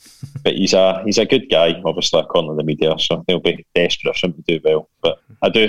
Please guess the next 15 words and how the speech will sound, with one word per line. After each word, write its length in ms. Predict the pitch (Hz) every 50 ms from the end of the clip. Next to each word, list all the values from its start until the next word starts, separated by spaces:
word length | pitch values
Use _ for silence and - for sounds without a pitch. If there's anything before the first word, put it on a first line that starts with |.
| - 87
I 100 | 82 92
do 180 | 82 98 95 90
think, 300 | - 98 90 87 - -
uh, 260 | 82 82 82 80 82 _ _ _ _ _ _ _ _ _ _ _ _ _ _ _ _ _ _ _ -
they'll 120 | - 87
probably, 600 | - - 92 87 85 82 78 90 80 78 80 - -
he'll 160 | 87 90 82
definitely 380 | 76 80 78 - - - - -
be 60 | -
under 180 | 78 78 76 -
a 40 | 76
bit 120 | - 78
of 140 | 62 - -
pressure. 320 | - 80 80 78 - - 82
Maybe 380 | 82 85 82 - 80 78 78